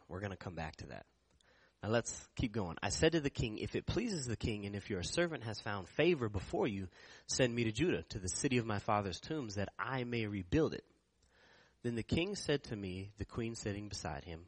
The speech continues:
"'How long will your journey be? And when will you return?' So it pleased the king to send me, and I gave him a definite time."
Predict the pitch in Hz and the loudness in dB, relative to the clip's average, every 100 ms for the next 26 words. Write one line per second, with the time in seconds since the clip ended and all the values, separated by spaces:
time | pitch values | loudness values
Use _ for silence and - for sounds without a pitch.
0 | - - - 131 117 117 120 113 110 101 | -18 -6 0 2 2 0 0 2 2 2
1 | 95 85 - 95 135 117 87 127 123 - | 0 -2 -4 -2 -2 -2 -4 -4 -6 -10
2 | _ _ - - - - - - - - | _ _ -20 -20 -20 -20 -20 -20 -20 -6
3 | - 113 160 147 131 127 110 - 202 80 | 2 8 10 10 8 6 6 4 2 0
4 | - - - _ _ - - - 113 110 | -6 -20 -20 _ _ -14 -2 4 8 8
5 | 98 139 - 95 - - 294 190 - 101 | 6 0 -4 -2 0 2 2 0 -2 -6
6 | - 92 57 - _ _ - - 117 113 | -4 -4 -6 -12 _ _ -2 0 0 -2
7 | 73 - _ _ - 87 90 87 98 98 | -6 -12 _ _ -10 -6 -4 -4 -4 -4
8 | 95 80 76 80 - 76 - - 113 | -6 -8 -6 -6 -8 -12 -10 -8 -6